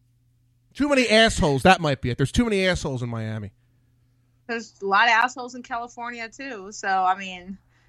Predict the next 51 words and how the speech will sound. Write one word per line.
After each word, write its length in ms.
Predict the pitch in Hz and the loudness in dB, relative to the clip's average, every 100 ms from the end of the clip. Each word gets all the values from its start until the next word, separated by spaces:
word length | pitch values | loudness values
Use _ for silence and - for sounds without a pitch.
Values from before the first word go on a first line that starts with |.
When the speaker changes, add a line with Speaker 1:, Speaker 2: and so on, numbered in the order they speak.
| _ | _
Speaker 2:
pick 200 | 240 - | -8 -2
your 100 | 240 | 4
asshole. 560 | 233 254 - 180 170 254 | 4 4 -2 -10 -6 -2
<laughs> 40 | 370 330 381 - | 0 0 -2 -6
You 120 | 339 - | -10 -10
know? 140 | 294 - - - _ - | -14 -14 -18 -20 _ -2
Speaker 1:
Come 180 | 214 233 | 2 4
to 80 | 247 | 2
Philadelphia. 640 | 254 247 233 240 - 156 | 2 4 6 6 4 -2
At 60 | 143 | -2
least 200 | 220 - | -2 2
we're 220 | 208 226 | 2 4
assholes. 460 | 185 165 175 170 135 | 4 2 0 -4 -2
We, 100 | 208 | 0
we're 140 | 170 190 | 6 6
upfront 340 | 170 190 180 | 6 0 0
about 220 | 135 120 | 0 0
it. 60 | 113 | 0
We 80 | 156 | 0
don't 140 | 151 | 0
hide 260 | 143 151 139 | 0 0 0
behind 280 | 127 135 | -2 -2
it. 20 | 120 | -2
We 80 | |
just 160 | 143 139 | -2 -2
tell 140 | 151 135 | -2 -2
you 80 | |
we're 160 | 113 104 | -2 -2
Speaker 2:
That's 120 | 262 | -2
Speaker 1:
assholes. 320 | 262 98 - - | -2 -4 -10 -14
Speaker 2:
true. 100 | - _ _ _ _ _ _ 240 | -14 _ _ _ _ _ _ -14
You 60 | 247 | -10
guys 200 | 247 262 | -10 -10
are 60 | 220 | -16
just 160 | 233 | -12
straight 180 | 247 226 | -6 -2
out. 180 | 220 220 | -2 -2
This 160 | 254 214 | -8 -12
is 60 | |
what 220 | 226 214 | -12 -10
you 60 | 190 | -8
get. 340 | 214 233 233 - | 2 2 2 -2
What 180 | 190 190 | -12 -14
you 60 | 190 | -16
see 160 | 233 | -12
is 140 | 220 202 | -10 -10
what 120 | 190 | -8
you 60 | 175 | -2
get. 300 | 165 - - | 0 0 0
<laughs> 40 | |
Speaker 1:
Exactly. 540 | 208 240 131 127 113 | 2 4 4 4 -2